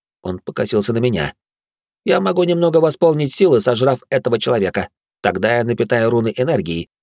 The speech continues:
и они протянут ещё недельку-другую". Кицунэ тут же махнула рукой.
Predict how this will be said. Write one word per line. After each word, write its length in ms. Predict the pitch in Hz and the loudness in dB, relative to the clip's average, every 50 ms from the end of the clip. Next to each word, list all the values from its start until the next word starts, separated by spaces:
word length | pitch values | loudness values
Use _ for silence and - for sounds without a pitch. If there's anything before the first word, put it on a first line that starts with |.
| _ _ - | _ _ -4
и 80 | - 117 | 0 2
они 220 | 117 131 190 214 | 2 2 2 0
протянут 500 | 208 170 143 127 156 156 156 156 - 160 | 0 0 0 0 0 -2 -2 -2 -4 -4
ещё 260 | 151 139 - - 127 | -4 -2 2 2 2
недельку-другую". 840 | 127 131 120 131 127 120 - 123 120 127 117 120 123 120 120 117 - _ _ _ _ _ _ _ _ _ _ _ _ _ _ _ _ _ - | 2 2 2 2 0 0 0 0 2 2 4 4 4 4 4 2 0 _ _ _ _ _ _ _ _ _ _ _ _ _ _ _ _ _ -6
Кицунэ 340 | 92 - - 139 170 170 | -4 -2 0 0 0 0
тут 220 | 170 - - 165 143 | 0 0 -4 -2 0
же 100 | 143 139 | 0 0
махнула 340 | 135 123 - 135 123 123 123 | -2 0 0 2 2 2 2
рукой. 400 | 127 - - 78 71 - - | 2 0 -2 -4 -4 -6 -8